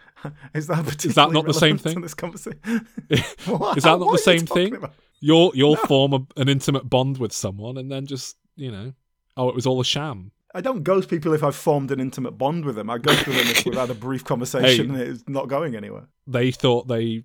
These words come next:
Speaker 2: formed an intimate bond with you.
Speaker 1: Um, uh, well, first of all, no, they don't. Second of all, no, that's not the same.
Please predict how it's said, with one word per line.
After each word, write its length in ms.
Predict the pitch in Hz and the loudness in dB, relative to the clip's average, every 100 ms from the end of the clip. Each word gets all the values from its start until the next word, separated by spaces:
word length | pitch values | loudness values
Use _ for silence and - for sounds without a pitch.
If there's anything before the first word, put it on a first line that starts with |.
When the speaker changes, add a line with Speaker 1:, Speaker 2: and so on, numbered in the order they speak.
| _ | _
Speaker 2:
formed 420 | - 113 110 107 | -6 -6 -4 -6
an 80 | 107 | -6
intimate 420 | 110 107 107 101 | -6 -6 -8 -8
bond 260 | 113 104 104 | -8 -8 -10
with 160 | 95 | -10
you. 320 | 98 95 95 98 _ - 156 | -12 -12 -14 -18 _ -6 -2
Speaker 1:
Um, 280 | 156 151 147 | -2 -4 -8
uh, 100 | 170 - | -8 -2
well, 180 | 185 185 | 2 2
first 320 | 185 277 208 | 2 -2 -2
of 80 | 135 | -2
all, 220 | 120 117 | -2 -4
no, 200 | 135 135 | -4 -6
they 120 | 135 | -4
don't. 420 | 117 110 107 113 - | -8 -8 -10 -14 -12
Second 320 | 156 147 135 | -10 -8 -6
of 80 | 120 | -4
all, 160 | 117 | -4
no, 60 | - | 0
that's 300 | 156 151 160 | 0 0 2
not 120 | 147 | 2
the 60 | 240 | 2
same. 300 | - 151 | 2 2